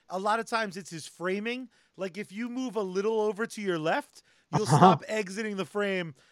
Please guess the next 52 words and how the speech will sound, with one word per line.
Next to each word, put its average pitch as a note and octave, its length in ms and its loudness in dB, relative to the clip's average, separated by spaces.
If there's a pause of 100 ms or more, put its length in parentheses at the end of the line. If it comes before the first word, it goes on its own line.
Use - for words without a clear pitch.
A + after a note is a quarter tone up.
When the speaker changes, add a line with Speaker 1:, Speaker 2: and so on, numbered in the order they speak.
(120)
Speaker 1:
of, F3+ 360 0
uh, E3+ 280 2
this G#3 300 -4
show, G3 540 4 (220)
which - 180 -8
you - 80 -8
can A3 100 -2
find D#3 300 12
Speaker 2:
<laughs> - 0 -
Speaker 1:
on G3+ 140 -2
YouTube G#3 580 0 (280)
at F#3+ 380 2
U G3+ 240 0
S G3 140 0
Comics F#3+ 380 4
H F#3+ 260 0
Q. G#3 120 8
Speaker 2:
Well, G#3+ 180 12
Speaker 1:
So - 0 -
just - 100 -8 (120)
Speaker 2:
I'm B3 240 12
Speaker 1:
move A#3+ 80 6
Speaker 2:
looking A3 260 10
Speaker 1:
a - 20 12
Speaker 2:
at G3 60 10
the G3 120 6
Speaker 1:
little E3+ 140 8
to E3 200 12
your F#3 100 10
left. F3 260 4
Speaker 2:
widescreen. F#3 380 6 (360)
I'm G3+ 220 8
looking A3 220 6
at F#3+ 100 4
the F3 80 6
widescreen E3 1040 8
premiere D#3+ 420 8
edition. F#3+ 680 10
Speaker 1:
<laughs> - 40 -12 (340)
Speaker 2:
Um, D3 640 12
I'm F3 200 10
not E3+ 300 8
used F3+ 200 10
to F3 80 -6
being D3+ 340 8
boxed D#3 480 12
in, D#3+ 360 6
both D3+ 220 8
Speaker 1:
Sorry. G3+ 420 6
Speaker 2:
literally F#3 680 8
and D#3 180 8
figuratively. F3+ 720 8